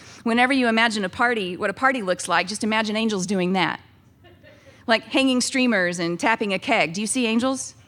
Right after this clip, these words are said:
Hiring a D J, doing karaoke, cha-cha real smooth. Lane's Margaritas, a photo booth with silly props.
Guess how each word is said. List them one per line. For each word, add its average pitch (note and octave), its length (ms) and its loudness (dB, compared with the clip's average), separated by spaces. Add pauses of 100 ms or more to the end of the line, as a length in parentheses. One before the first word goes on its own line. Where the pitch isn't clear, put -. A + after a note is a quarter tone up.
(640)
Hiring D4 300 6
a D4 60 4
D D4 200 4
J, G#3 300 4
doing B3 240 2
karaoke, C4 680 2
cha-cha C4 460 -2
real B3+ 200 -2
smooth. G3 640 -2 (600)
Lane's D4 400 6
Margaritas, D#4 920 4
a C4 80 4
photo E4 400 6
booth A3+ 300 2
with C4+ 160 2
silly D#4 340 0
props. - 720 0